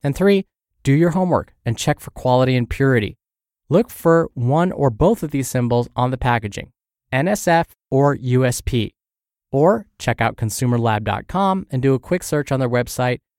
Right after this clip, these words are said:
To access their database, there is a nominal fee. But if you are currently a student and have access to your college or university's library database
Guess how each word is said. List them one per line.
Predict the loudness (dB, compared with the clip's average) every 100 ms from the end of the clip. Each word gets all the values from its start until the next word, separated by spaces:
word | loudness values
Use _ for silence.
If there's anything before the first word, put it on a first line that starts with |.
| _
To | -12 -4
access | -4 -4 -10
their | -6 -4
database, | -2 -2 -2 -2 -4 -8 _
there | -6 -6 -2
is | -2 0
a | -2
nominal | 0 0 0 -2
fee. | -6 -8 -10 -10 _ _ _ _
But | 0 0 -2
if | -4
you | -4
are | -2
currently | -2 -4 -4
a | -4
student | -4 -2 -2 -2 -6
and | -6
have | -6 -4
access | -4 -4 -6 -10
to | -6
your | -8 -8
college | -6 -4 -2 -2 -2
or | -4
university's | -2 -4 -4 -8 -8 -8 -8 -8
library | -4 -2 0 -2 0
database | 2 2 2 0 -2